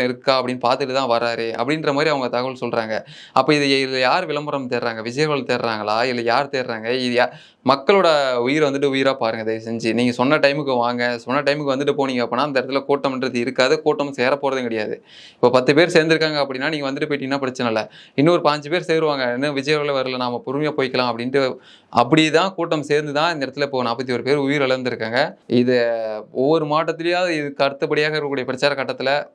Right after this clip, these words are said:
பயணம் பண்றீங்க அப்படின்னா முறையான பாதுகாப்பை ஏற்படுத்திட்டு போங்க. உங்களோட தொண்டர்களுக்கு கொஞ்சம்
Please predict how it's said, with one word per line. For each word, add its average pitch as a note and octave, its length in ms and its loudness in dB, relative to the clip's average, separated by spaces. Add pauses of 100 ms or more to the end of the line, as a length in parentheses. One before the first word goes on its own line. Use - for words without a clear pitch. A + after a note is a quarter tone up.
(140)
பயணம் D3 320 2
பண்றீங்க D3 340 2
அப்படின்னா B2 300 -2
முறையான C#3 360 -2
பாதுகாப்பை C3+ 460 -2
ஏற்படுத்திட்டு B2 400 -8
போங்க. A2+ 240 -6 (280)
உங்களோட A#2 340 4 (200)
தொண்டர்களுக்கு D3+ 640 0
கொஞ்சம் A#2 440 -4